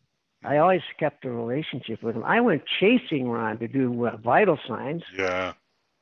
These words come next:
Speaker 1: The record company was fighting with our manager. "Oh, no, he's, he's no longer doing it." You know, Ron was up in Sausalito then. He's got a bad repu-, whatever they said, I said, "I don't care. He's the
Speaker 2: <laughs>
Speaker 1: best." And I
Speaker 2: Years.
Speaker 1: believed it at the time.
Speaker 2: Yeah, yeah.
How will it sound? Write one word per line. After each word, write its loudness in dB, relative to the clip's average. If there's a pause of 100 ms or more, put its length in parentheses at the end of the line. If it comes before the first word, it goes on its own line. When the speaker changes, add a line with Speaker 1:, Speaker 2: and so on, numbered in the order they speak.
(120)
Speaker 1:
The 0
record 4
company 4
was 2 (140)
fighting 4
with -2
our 2
manager. -2
"Oh, 4
no, 4
he's, -2 (720)
he's -6
no 2
longer 4
doing 4
it." 2
You 0
know, 0
Ron 2
was 0
up -4
in -6 (100)
Sausalito 2
then. -6 (500)
He's -6
got 6
a 4
bad 4
repu-, 0
whatever 2
they 2
said, 0
I 2
said, -8
"I 6
don't 4
care. 4
He's -4
the -4
Speaker 2:
<laughs> 2
Speaker 1:
best." 2 (160)
And -4
I 0
Speaker 2:
Years. -6
Speaker 1:
believed 0
it 0
at -6
the -16
time. -18 (100)
Speaker 2:
Yeah, -16 (340)
yeah. -20